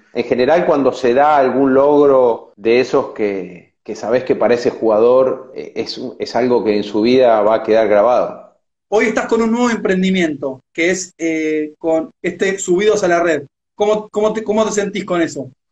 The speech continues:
Speaker 1: Subidos a la Red es, es un lugar donde hablas de lo que te gusta, es un lugar que, que con Alex Correcha lo,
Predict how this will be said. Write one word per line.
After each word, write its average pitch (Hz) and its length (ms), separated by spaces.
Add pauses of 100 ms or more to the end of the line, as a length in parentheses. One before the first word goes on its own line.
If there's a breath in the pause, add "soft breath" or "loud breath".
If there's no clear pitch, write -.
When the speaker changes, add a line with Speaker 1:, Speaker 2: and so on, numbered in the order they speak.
(160)
Speaker 1:
Subidos 226 420
a 202 60
la 180 140
Red 208 500
es, 170 460
es - 200
un 139 100
lugar 139 260
donde 139 240
hablas 139 280
de 147 60
lo 131 120
que 123 80
te 120 120
gusta, 143 720 (420 loud breath)
es 135 180
un 139 100
lugar 143 440
que, 123 840
que 117 160
con 127 200
Alex 143 280
Correcha 143 920
lo, 117 760